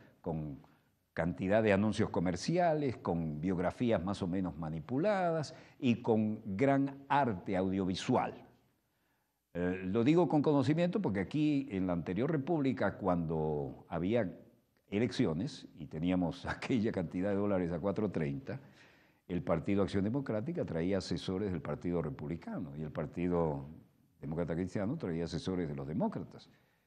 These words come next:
Y a mí me tocó trabajar una campaña completa, larguísima, con los asesores de los demócratas que habían sido asesores de Kennedy.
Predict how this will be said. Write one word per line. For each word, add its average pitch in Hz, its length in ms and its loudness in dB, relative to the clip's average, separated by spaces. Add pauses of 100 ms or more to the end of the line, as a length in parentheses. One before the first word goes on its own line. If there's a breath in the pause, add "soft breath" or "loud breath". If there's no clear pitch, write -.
(180 soft breath)
Y 80 60 -10
a 76 60 -2
mí 85 100 0
me 107 100 2
tocó 120 380 0
trabajar 104 380 0
una 107 160 0
campaña 98 560 0
completa, 110 540 2
larguísima, 104 680 0 (400 loud breath)
con 98 220 0
los 95 180 0
asesores 104 680 -2 (460)
de 131 80 -20
los - 1000 -20
demócratas 85 600 -2
que 71 280 -10
habían 82 260 -4
sido 107 200 -2
asesores 104 400 -2
de 87 140 -6
Kennedy. 92 420 -2